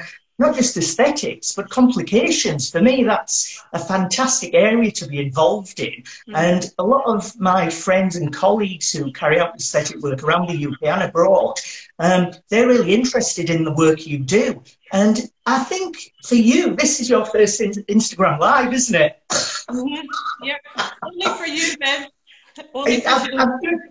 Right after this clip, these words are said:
Speaker 1: I've done a few of them, to be honest with you, so it's not, it's not as bad as you think. Once you get used to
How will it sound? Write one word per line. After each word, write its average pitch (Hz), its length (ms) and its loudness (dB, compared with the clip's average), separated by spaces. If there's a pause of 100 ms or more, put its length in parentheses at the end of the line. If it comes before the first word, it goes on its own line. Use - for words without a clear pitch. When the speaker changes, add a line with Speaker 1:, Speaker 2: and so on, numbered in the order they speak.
(280)
Speaker 1:
I've 226 160 2
done 339 220 2
a - 40 0
few 269 260 2
of 208 140 2
them, 175 160 2
to 196 140 2
be 160 120 -4
honest 151 340 2
with 170 140 -4
you, 170 120 -6
so 196 160 -2
it's 202 180 -4
not, - 260 0
it's 269 220 -4
not 339 160 2
as - 180 -2
bad 185 300 2
as 165 180 -6
you 147 160 -4
think. 156 300 0
Once 214 160 2
you 202 80 -2
get - 160 0
used 190 360 0
to 170 220 4